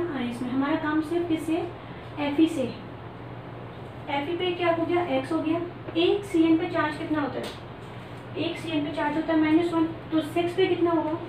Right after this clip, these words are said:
माइनस सिक्स। साइनाइड है सीएन, एक साइनाइड पे चार्ज कितना होता है, माइनस वन होता है, तो सिक्स पे कितना आना है, माइनस सिक्स आना है, equals to पूरे पे कितना चार्ज आना है, माइनस फ़ोर।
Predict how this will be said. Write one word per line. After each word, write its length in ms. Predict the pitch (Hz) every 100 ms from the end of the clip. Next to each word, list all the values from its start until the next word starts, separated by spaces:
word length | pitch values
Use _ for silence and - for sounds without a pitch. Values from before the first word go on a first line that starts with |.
| 269
माइनस 360 | 247 247 277 285
सिक्स। 680 | 269 - - - - - -
साइनाइड 480 | 254 247 269 302 285
है 120 | 330 349 - - -
सीएन, 360 | 285 277 311 349 - - - - 294
एक 260 | 349 -
साइनाइड 420 | 330 269 269 277
पे 80 | 311 302
चार्ज 260 | 277 262
कितना 240 | 302 294 311
होता 200 | 294 294
है, 100 | 277
माइनस 360 | 254 254 -
वन 160 | 277 320
होता 180 | 285 285
है, 120 | 320 - - - 294
तो 100 | 285
सिक्स 260 | 320 311
पे 140 | - 339
कितना 220 | 320 311
आना 160 | 302 294
है, 100 | 277
माइनस 320 | 247 269 269
सिक्स 200 | 311 294
आना 160 | 277
है, 80 | 311 - -
equals 420 | 285 339 330 -
to 100 | 277 - - - - - -
पूरे 200 | 330 349
पे 140 | -
कितना 240 | 339 311 320
चार्ज 280 | 294 269 254
आना 160 | 214
है, 540 | 226 - - - - 240
माइनस 300 | 226 254 269 -
फ़ोर। 160 | 240